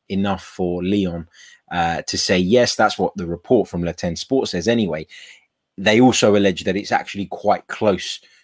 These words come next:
to triggering what Lyon are looking for, for the player. So I, I guess the way I'm looking at this is if Arsenal were as interested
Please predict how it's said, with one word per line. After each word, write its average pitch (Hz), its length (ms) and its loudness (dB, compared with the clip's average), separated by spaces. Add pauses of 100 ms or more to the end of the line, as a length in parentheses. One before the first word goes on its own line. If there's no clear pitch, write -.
(120)
to 87 100 -16
triggering 92 520 -4
what 95 180 -6
Lyon 95 320 0
are 90 80 0
looking 90 320 -4
for, 78 320 -12 (200)
for 90 240 2
the 82 100 -6
player. 95 380 0 (480)
So 170 300 6 (1600)
I, 160 140 4
I 180 120 4
guess 196 240 4
the 160 100 6
way 151 100 8
I'm 143 120 6
looking 139 220 2
at 95 120 0
this 101 160 -4
is 98 180 -4 (100)
if 180 360 0
Arsenal 113 480 4
were 107 400 0
as - 180 -4
interested 95 680 -6